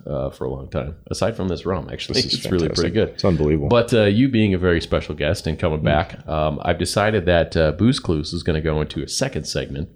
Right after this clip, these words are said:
Speaker 2: Oh.
Speaker 1: Because I had, uh, two phenomenal uh, things to share with you. And you brought me beer last time that was great.
Speaker 2: Oh, thank you.
Speaker 1: Uh, so I appreciate that, and I wanna try to pay it forward.
Speaker 2: Yeah, absolutely.
Speaker 1: And so the next glass,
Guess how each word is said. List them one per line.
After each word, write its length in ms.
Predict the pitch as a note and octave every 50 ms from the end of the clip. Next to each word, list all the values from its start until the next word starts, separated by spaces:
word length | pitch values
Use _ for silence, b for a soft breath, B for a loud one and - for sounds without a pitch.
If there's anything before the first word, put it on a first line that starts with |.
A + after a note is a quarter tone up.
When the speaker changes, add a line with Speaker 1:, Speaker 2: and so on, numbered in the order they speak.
| _ - -
Speaker 2:
Oh. 240 | F2 A#2+ F3+ F3 - - -
Speaker 1:
Because 260 | - F#2+ - - F#2+ F#2
I 120 | G2 F#2
had, 340 | G2 G#2 F#2 F2+ E2+ D2+ E2+
uh, 220 | E2 D#2+ C#2+ D2+ -
two 220 | - - D3+ C#3+
phenomenal 840 | G#2+ - - G2 E2+ E2 E2 D2+ E2+ F#2 D#2+ D2+ D2 C#2+ C#2 - - _ _ _ _ _ _ _ _ _ - -
uh, 180 | - C#2 C#2+ D2
things 280 | - F#2 E2+ E2 - -
to 80 | -
share 240 | F2 - - A2 G2
with 140 | D#2 D2+ -
you. 120 | - B1+ D#2+
And 80 | F#2
you 100 | A2+ B2
brought 320 | G#2+ A2 G#2+ G#2 G#2 - E2+
me 100 | F2+ F2
beer 300 | D#2 G#2 G2+ G2 G2 F2+
last 300 | F2 F2+ F#2+ - - -
time 160 | E2 D2+ D2+
that 100 | D2+ -
was 140 | D2 D#2 D#2
great. 460 | - E2+ F2 E2+ D#2 D2+ D2+ - - -
Speaker 2:
Oh, 180 | G2+ G2 E2+
thank 240 | D2+ - - F#2 E2
you. 60 | F2
Speaker 1:
Uh, 200 | E2+ E2+ D#2+ D#2+
so 160 | D#2+ - - F#2
I 60 | F2
appreciate 460 | E2+ - - G2+ E2+ - F#2 E2+ D#2+
that, 120 | - F2 E2+
and 80 | -
I 40 | E2
wanna 280 | E2 E2+ E2+ E2 D#2+ D#2
try 280 | - - - - F2+
to 80 | E2 E2
pay 160 | - - F2
it 100 | E2 D2+
forward. 440 | - - G2 F#2+ E2+ D#2 D2+ D2 - -
Speaker 2:
Yeah, 140 | - -
absolutely. 500 | - - - - - D#2+ F2 G#2+ - - - - -
Speaker 1:
And 160 | - F#2+ E2+
so 340 | - - G#2 F#2+ F#2+ F#2 F#2
the 140 | F2 F2+ F2+
next 300 | F2+ G#2 B2+ C3 - -
glass, 580 | G#2+ F#2+ E2 D#2 D2+ D#2+ B2 - - - -